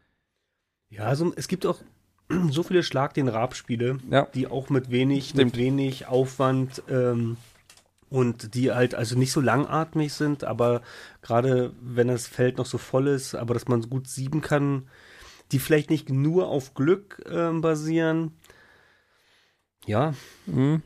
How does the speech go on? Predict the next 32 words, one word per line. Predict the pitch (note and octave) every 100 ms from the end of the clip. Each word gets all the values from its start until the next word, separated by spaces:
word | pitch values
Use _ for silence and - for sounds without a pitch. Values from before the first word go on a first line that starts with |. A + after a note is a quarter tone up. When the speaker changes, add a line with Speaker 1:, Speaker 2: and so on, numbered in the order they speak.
| _
Speaker 1:
da, | A2
also | A2 A2 B2+ B2 C3
ich, | B2+ -
ich | - - -
hoffe, | D3+ - F3
dass | D3 C#3 -
die | C#3+
da | C#3
schon | - C3+
so | C3+
ein |
bisschen | C#3 C#3 C3+
dran | C3 C3
gefeilt | B2 - B2+ B2
haben, | C3+
dass | A#2+
es | A#2+ -
halt, | A#2+ A#2 _ - _ _ -
ähm, | A#2 A2+ A#2
echt | B2+ -
spaßig | - F#2+ A#2 C3 A#2
wird | A#2 A#2
und | G#2+ G#2+ - - _ _ _ _ _ _ _ _
dass | -
man | A2+
da | G#2+
schön | - G#2
mitfiebern | G#2+ - G#2+ G2
kann. | G2 G#2 G#2 _ _ _ _ _
Speaker 2:
Ja. | - A#2+ - _ - _ _ _ _ _ _ _ _ _ _ _ _ _ _ _ _ _ _ _ _ _ _ _ _ _ _
Niklas, | D#3 - A2+ -
was, | A#2